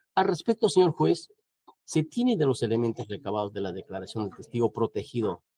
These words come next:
con clave T P veinticinco veinte catorce cero cero uno de fecha veinticuatro de septiembre del año veinte veintiuno,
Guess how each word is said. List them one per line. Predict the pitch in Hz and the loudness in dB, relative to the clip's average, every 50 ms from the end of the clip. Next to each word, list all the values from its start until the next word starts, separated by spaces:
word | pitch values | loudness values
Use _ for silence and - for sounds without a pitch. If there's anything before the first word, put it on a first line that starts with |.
| _ _ _ | _ _ _
con | - 107 104 | -8 -6 -6
clave | 98 - 123 120 117 113 107 101 | -4 0 2 2 4 4 2 0
T | - - 135 117 | 0 0 0 0
P | 120 - - 135 131 117 | 0 2 2 4 4 4
veinticinco | 117 113 113 110 - 104 - - 135 123 - - 110 104 | 4 2 2 0 -4 -10 -10 -6 -6 -4 -4 -4 -2 0
veinte | 120 127 123 117 107 - 95 - | 2 2 2 2 -2 -6 -10 -10
catorce | 110 98 - 131 117 107 101 98 | -10 -10 -8 -8 -8 -8 -8 -12
cero | - - 123 123 117 110 | -8 -4 -2 -2 -2 -2
cero | - - 131 127 120 117 | -2 -2 0 0 2 2
uno | 120 143 139 127 120 110 | 2 0 0 0 0 -2
de | 98 92 | -4 -6
fecha | - - 117 110 - 113 101 - - | -6 -8 -8 -8 -8 -10 -10 -10 -12
veinticuatro | 80 85 98 98 98 - _ - - _ 123 127 113 123 117 | -12 -10 -10 -10 -10 -12 _ -20 -8 _ -4 -4 -2 -4 -6
de | 107 | -8
septiembre | - - - - 113 107 104 | -8 -12 -14 -10 -10 -10 -8
del | 95 101 | -6 -4
año | 104 107 110 110 104 | -4 -2 -2 -4 -4
veinte | 104 117 127 131 131 131 156 | -4 -2 -2 -2 -2 -2 -2
veintiuno, | 160 160 156 143 - 151 147 147 135 139 147 - | 0 0 -2 -2 -4 -4 -2 -2 -2 -4 -6 -10